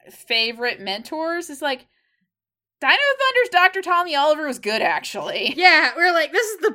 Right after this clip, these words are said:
Speaker 2: be-, what, this is one of the best versions of Tommy we've seen." Uh,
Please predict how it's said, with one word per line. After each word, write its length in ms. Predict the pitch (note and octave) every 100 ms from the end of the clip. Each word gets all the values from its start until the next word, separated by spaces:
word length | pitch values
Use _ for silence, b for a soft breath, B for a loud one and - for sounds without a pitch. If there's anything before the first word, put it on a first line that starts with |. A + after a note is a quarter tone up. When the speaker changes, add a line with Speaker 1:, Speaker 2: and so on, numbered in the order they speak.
| -
Speaker 2:
be-, 280 | F4+ D4+ F4+
what, 80 | F4
this 120 | -
is 120 | B3
one 120 | F4
of 80 | F4
the 60 | B3+
best 360 | C#4 C#4+ F4+
versions 280 | C4+ B3+ A3+
of 120 | A3+
Tommy 340 | - A#3 A3 G#3+
we've 180 | G3+
seen." 600 | - E4 F4 F4 E4+ E4+ E4 D#4 _ _ _ _ -
Uh, 260 | C4+ B3+